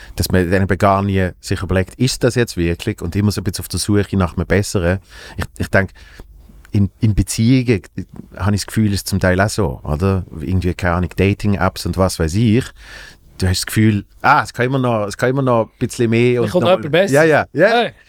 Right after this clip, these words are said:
Speaker 1: genau.
Speaker 2: Ah. <laughs>
Speaker 1: Und, und
Speaker 2: Ja, bin ich zu alt.
Speaker 1: <laughs> das, aber das ist, das ist so ein bisschen,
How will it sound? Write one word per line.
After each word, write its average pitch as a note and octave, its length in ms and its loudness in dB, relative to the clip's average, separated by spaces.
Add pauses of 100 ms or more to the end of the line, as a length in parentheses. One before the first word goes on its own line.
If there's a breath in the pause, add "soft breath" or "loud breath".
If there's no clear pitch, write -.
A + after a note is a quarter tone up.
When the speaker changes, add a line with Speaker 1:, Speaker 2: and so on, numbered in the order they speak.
Speaker 1:
genau. - 160 2 (100)
Speaker 2:
Ah. A3 300 4 (180)
<laughs> - 880 -4
Speaker 1:
Und, A2+ 320 -4
und A2 180 -2
Speaker 2:
Ja, F3 80 -4
bin D#3+ 140 -4
ich D3 100 -2
zu - 140 -8
alt. C#3+ 240 -4 (380)
Speaker 1:
<laughs> - 400 0
das, - 260 0
aber A#2+ 160 -2
das C#3 220 0
ist, - 340 -8
das C3+ 160 -2
ist C#3 120 -6
so C#3+ 80 -2
ein A#2+ 40 -10
bisschen, A#2 480 -2